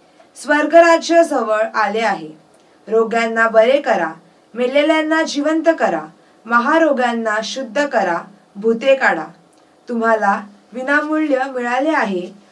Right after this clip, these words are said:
तुम्हीही विनामूल्य द्या." चिंतन. मला आठवते की मी नावदीक्षित धर्मगुरू असताना त्यांच्या पालकांची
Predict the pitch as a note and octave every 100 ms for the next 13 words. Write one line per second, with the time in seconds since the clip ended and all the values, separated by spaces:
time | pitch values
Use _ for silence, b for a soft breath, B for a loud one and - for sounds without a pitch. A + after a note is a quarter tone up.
0 | b C#4+ C#4+ D#4 C#4+ G3+ A3 G#3+ G3 A#3
1 | A#3 B3 B3 A#3 A#3 G#3 E3+ D#3 - _
2 | _ _ _ b b b b b - B3+
3 | A#3 A3+ F#3+ G3 - - _ _ b b
4 | b - C#4 D#4+ D#4+ C#4 C4+ D#4+ E4+ F4+
5 | F#4 - G3+ G3+ - A3 A3 A3+ C4+ _
6 | b b _ A#3 B3+ C4 D#4 E4+ - F#4+
7 | C#4+ C#4+ C4+ B3 C#4 D4+ D4+ G#3+ A3 -
8 | A#3+ B3 F#3+ D#3+ E3+ _ b b b -
9 | B3 B3 A#3+ C#4 C4+ C4 C4 B3 A#3+ C#4+
10 | D4 D4 - F#3+ G3